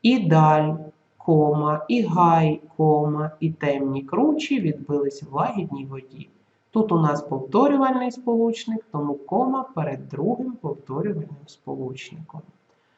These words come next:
Отже, ви поставили розділові знаки, запам'ятали, де вони ставляться. Ще можемо в другому реченні поставити двокрапку.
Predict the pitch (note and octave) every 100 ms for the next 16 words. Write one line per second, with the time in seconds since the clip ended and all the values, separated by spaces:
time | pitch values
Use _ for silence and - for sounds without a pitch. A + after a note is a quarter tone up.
0 | _ _ - C4 C4+ A3 A3+ A#3 A#3 -
1 | _ _ _ _ _ _ _ _ - B3+
2 | D#4+ G3+ G3 G3+ F#3+ E3+ E3 D#3+ D#3 -
3 | - - - - - F3 D#3+ D#3 D3 C#3+
4 | C#3 C3+ D3+ A3 C#4 - A3 E3 D#3+ D#3+
5 | D#3+ D#3 D#3 D3 C#3 C3+ C3+ - _ _
6 | D#3 D3 C#3+ C3+ C3+ - - F3+ C4+ C4+
7 | C4 - A3+ - - C4+ D#4 - - _
8 | _ _ F3+ F#3 F3 D#3+ D#3 D#3 D#3 E3
9 | F#3+ C#4+ - D4 C4+ - D#3 - E3 A#3+
10 | B3 - A#3 A#3 _ - D3+ C3+ F3 -
11 | - C3 C3+ - - - -